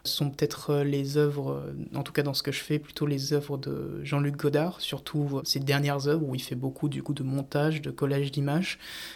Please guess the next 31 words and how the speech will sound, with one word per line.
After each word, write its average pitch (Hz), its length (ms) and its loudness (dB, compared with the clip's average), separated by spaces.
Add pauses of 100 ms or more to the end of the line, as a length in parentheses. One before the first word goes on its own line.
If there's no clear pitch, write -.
(120)
et, 135 240 4
euh, 131 120 4
beaucoup 139 260 0
de 143 160 4
travail 139 380 2
un 135 60 2
peu 139 120 0
amateur 139 480 2
avec, 131 320 -2
euh, 131 60 -4
du 135 120 -4
matos 131 320 -2
pas 131 120 -6
trop 135 160 -6
cher 139 240 -2
en 131 40 -2
petite - 280 -8
équipe, 165 320 -2
ce - 80 0
qui - 160 0
m'inspire 139 500 4
aussi 139 320 4
à 139 140 0
faire 147 340 2
parfois 147 380 4
aussi 147 260 4
des 139 180 2
œuvres 143 220 4
un 135 60 -2
peu 139 160 0
amateurs, 135 580 0